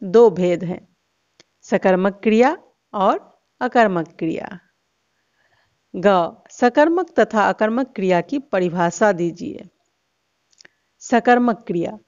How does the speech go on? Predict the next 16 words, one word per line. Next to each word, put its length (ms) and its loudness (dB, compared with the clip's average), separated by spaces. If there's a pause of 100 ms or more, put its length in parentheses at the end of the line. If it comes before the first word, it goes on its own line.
(320)
जब 320 2
क्रिया 360 2
के 220 -4
साथ 480 -2 (180)
कर्म 320 2
हो 220 0
तो 220 -2 (580)
क्रिया 300 2
सकर्मक 600 0
होती 440 -4
है। 140 -6 (1400)
जैसे 520 0 (1300)
बंदर 460 0 (140)
केला 380 4 (640)
खाता 420 -4
है, 300 -10